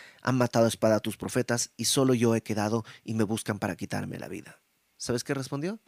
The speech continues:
"Lo mismo que la primera vez". O sea, ya pasó el terremoto, ya pasó, este, el fuego, ya pasó el viento.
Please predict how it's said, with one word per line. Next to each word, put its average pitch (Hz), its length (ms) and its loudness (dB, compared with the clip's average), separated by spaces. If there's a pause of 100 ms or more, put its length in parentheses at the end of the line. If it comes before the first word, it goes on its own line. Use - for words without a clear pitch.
(720)
"Lo 165 180 -4
mismo 175 540 -6
que 139 100 -6
la 139 80 -4
primera 113 400 -8
vez". - 380 -16 (1200)
O 123 40 -8
sea, 131 180 -2 (240)
ya 190 160 2
pasó 202 240 0
el 190 100 2
terremoto, 143 680 2
ya 143 220 4
pasó, 123 600 2 (520)
este, 107 920 2
el 104 100 0
fuego, 151 600 4
ya 131 220 0
pasó 110 360 0
el 101 180 0
viento. 151 880 2